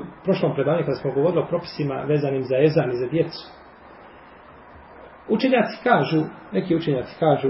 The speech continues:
koji smatraju da se uči ezan djetetu, a mi smo podrobno govorili na prošlom druženju koje je bilo, bilo o tome, ezan se uči djetetu kada se rodi,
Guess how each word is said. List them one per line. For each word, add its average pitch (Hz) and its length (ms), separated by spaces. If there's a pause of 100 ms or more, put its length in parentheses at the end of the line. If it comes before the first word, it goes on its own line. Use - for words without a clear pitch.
koji 135 140
smatraju 151 360
da 135 60
se 151 120
uči 147 180
ezan 127 260
djetetu, 135 360
a 123 40
mi 139 100
smo 135 180 (180)
podrobno 151 340
govorili 131 500 (840)
na - 60
prošlom 147 420
druženju 127 480
koje 127 100
je 120 40
bilo, 127 320 (200)
bilo 131 140
o 120 100
tome, 151 300 (1400)
ezan 262 340
se - 160
uči 233 240
djetetu 190 360
kada 165 180
se 151 180
rodi, 135 320